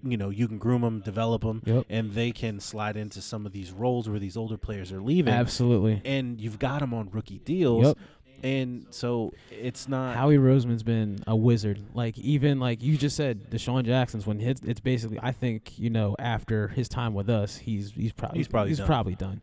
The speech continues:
Speaker 1: Yeah.
Speaker 2: Um, you think about the Alshon Jeffries,
Speaker 1: Yeah.
Speaker 2: um,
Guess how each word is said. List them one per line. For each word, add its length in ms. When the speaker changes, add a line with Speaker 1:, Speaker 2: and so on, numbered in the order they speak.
Speaker 1:
Yeah. 120
Speaker 2:
Um, 560
you 200
think 280
about 360
the 160
Alshon 420
Jeffries, 640
Speaker 1:
Yeah. 200
Speaker 2:
um, 180